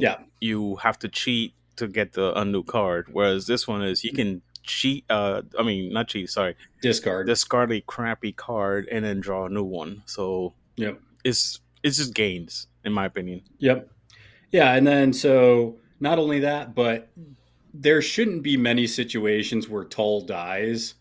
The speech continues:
Speaker 1: because he has stealth. He also, for some reason, gives out an aura of severe and concealing terrain. And then why not? You can remove a ski marker within four to reduce damage by up to two.
Speaker 2: Yeah.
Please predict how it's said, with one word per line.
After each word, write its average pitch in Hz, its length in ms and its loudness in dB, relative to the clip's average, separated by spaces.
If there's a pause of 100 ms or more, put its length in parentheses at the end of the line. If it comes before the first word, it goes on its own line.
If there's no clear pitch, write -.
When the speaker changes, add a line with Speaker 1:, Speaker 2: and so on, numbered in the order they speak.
(460)
Speaker 1:
because 113 500 0
he - 80 0
has 123 180 0
stealth. 101 640 -4 (460)
He 110 420 -2
also, 117 560 2
for 110 160 -6
some 117 280 0
reason, 113 400 0
gives 107 240 -2
out 107 220 -2
an 95 60 -16
aura 107 420 -2 (160)
of 104 600 -6
severe 110 560 -2
and 101 120 -4
concealing 110 440 -4
terrain. 101 560 -6 (600)
And 117 160 2
then 113 300 4
why 113 520 0
not? 123 440 -2
You 120 140 -6
can 113 140 -2
remove 110 540 -2
a 101 80 -4
ski 113 220 -4
marker 107 340 -4
within 101 260 -4
four 107 320 -2
to - 120 -12
reduce 98 360 -10
damage 101 480 -8
by 95 460 -6 (400)
up 117 140 -6
to - 80 -10
two. 123 420 -4 (100)
Speaker 2:
Yeah. 120 160 4